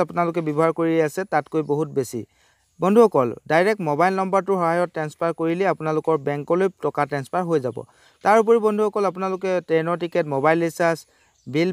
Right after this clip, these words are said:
পে'মেণ্ট, ইলেক্ট্ৰিচিটি বিল, সকলোবোৰ যিমান যিমান সুবিধা আছে, সকলোবোৰ সুবিধা আপোনালোকে Google Pay ৰ পৰা ব্যৱহাৰ কৰিব পাৰিব। যিসকলৰ Google Pay নাই, সেইসকল বন্ধুৱে সম্পূৰ্ণকৈ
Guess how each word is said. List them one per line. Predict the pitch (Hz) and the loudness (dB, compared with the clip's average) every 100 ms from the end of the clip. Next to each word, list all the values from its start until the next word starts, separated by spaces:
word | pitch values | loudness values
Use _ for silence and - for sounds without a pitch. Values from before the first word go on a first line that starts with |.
| 175 | 0
পে'মেণ্ট, | 170 170 165 160 - | 0 0 0 -2 -4
ইলেক্ট্ৰিচিটি | 151 156 180 170 175 160 | -2 -2 -4 -2 -2 0
বিল, | 160 151 - | 0 0 -4
সকলোবোৰ | 196 190 _ 220 214 196 180 185 131 - - 143 | -4 -4 _ 2 4 4 4 2 2 -4 -8 -2
যিমান | 185 202 196 165 | 2 2 2 -2
যিমান | 175 180 160 | 0 0 -2
সুবিধা | 156 170 165 | -4 0 0
আছে, | 156 190 220 _ _ _ | 0 -4 -6 _ _ _
সকলোবোৰ | 202 185 _ 233 220 208 202 185 | -4 -4 _ 2 4 4 2 2
সুবিধা | 165 165 175 165 | 0 -2 0 -2
আপোনালোকে | 156 156 151 151 175 143 | -2 -4 -4 -4 -6 -6
Google | 135 139 135 | -4 -4 -2
Pay | 139 | -4
ৰ | 135 | -2
পৰা | 151 190 | -2 0
ব্যৱহাৰ | 151 143 135 123 | -2 -2 -4 -4
কৰিব | 123 120 113 | -4 -6 -6
পাৰিব। | 113 113 - - - 135 | -8 -10 -16 -20 -6 4
যিসকলৰ | 214 220 226 226 208 165 | 6 8 8 6 6 2
Google | 170 185 | 0 2
Pay | 190 180 | 2 2
নাই, | 185 175 | 2 4
সেইসকল | 180 175 185 170 | 2 4 2 0
বন্ধুৱে | 160 160 196 - 151 | 0 2 2 0 -10
সম্পূৰ্ণকৈ | 156 151 180 175 | -8 -4 -2 0